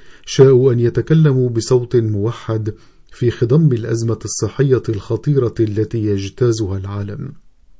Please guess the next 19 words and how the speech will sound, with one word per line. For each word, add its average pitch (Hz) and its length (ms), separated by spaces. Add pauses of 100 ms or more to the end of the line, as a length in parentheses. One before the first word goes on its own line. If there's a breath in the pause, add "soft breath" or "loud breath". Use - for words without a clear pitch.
(580)
من 107 140
بين 110 200
الموقعين 107 840
على 98 240
هذه 101 260
الرسالة 113 600 (500 loud breath)
عن 120 180
جانب 139 340
الكنيسة 110 640
الكاثوليكية، 107 960 (600 soft breath)
الكاردينال 127 720
بيتر 139 440
توركسون، 113 720 (520 soft breath)
عميد 120 380
الدائرة 117 580
الفاتيكانية 110 1000
لخدمة 107 600
التنمية 107 640
البشرية 104 680